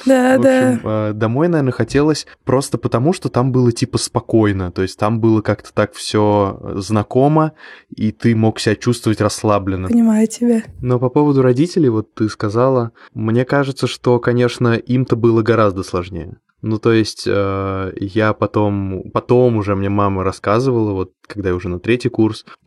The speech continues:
Speaker 2: поступил. Мама, привет, я думаю, что ты слушаешь. А, да, что ей, э, было прям тяжело. Она просто не привыкла к тому, что меня может не быть дома вечером. И это было прям
Speaker 1: Мгм.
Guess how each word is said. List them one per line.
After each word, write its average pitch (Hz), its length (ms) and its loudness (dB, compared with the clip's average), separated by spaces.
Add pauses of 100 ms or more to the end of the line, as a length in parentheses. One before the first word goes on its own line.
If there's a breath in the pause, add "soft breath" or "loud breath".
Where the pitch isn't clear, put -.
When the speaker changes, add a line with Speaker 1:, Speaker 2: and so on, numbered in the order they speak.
(120)
Speaker 2:
поступил. - 540 -4
Мама, 147 200 2
привет, 101 400 0
я 92 80 -2
думаю, 104 240 -2
что - 160 -16
ты - 40 -20
слушаешь. - 440 -8 (320 loud breath)
А, 110 340 0
да, 110 260 0
что 117 520 0
ей, 120 600 0
э, 107 520 -4
было 117 320 2
прям 107 360 0
тяжело. 95 540 -4 (100)
Она 98 340 -4
просто 104 600 -2 (200 soft breath)
не 107 220 -4
привыкла 135 560 2
к - 80 -10
тому, 104 280 -4
что 123 380 0
меня 104 420 -2
может 104 400 -4
не 107 180 0
быть 101 340 0
дома 104 340 2
вечером. 90 600 -4
И 92 120 -8
это 101 280 -2
было 101 320 -2
прям 98 320 -4
Speaker 1:
Мгм. 247 440 2